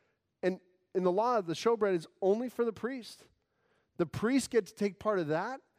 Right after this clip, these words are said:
It's a meal that's a fellowship with the Lord, that's holy, just between the Lord and the priest. It's kinda awesome that we get to have that every week, right? A fellowship meal with God. And David said, "Oh, man, but we are hungry." And so Abiathar says, "Well, have your men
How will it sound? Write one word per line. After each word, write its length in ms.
It's 160
a 40
meal 460
that's 300
a 80
fellowship 640
with 120
the 80
Lord, 300
that's 140
holy, 360
just 200
between 280
the 80
Lord 220
and 80
the 100
priest. 460
It's 100
kinda 160
awesome 320
that 100
we 100
get 160
to 80
have 200
that 140
every 220
week, 300
right? 220
A 60
fellowship 460
meal 160
with 140
God. 320
And 160
David 280
said, 420
"Oh, 260
man, 200
but 100
we 180
are 100
hungry." 480
And 440
so 280
Abiathar 520
says, 220
"Well, 260
have 180
your 100
men 320